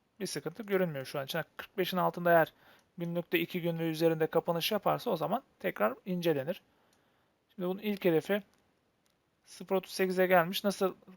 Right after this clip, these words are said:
kademe kademe aşağılara geldiyse tekrar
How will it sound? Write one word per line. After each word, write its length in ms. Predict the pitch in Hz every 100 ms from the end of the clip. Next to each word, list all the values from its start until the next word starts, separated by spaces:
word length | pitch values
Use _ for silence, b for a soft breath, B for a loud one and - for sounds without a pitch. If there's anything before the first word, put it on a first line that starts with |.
| -
kademe 320 | 170 170 170
kademe 320 | 175 170 165
aşağılara 440 | 160 - 165 160
geldiyse 540 | 165 175 156 143 - 233 _
tekrar 420 | 214 185 175 214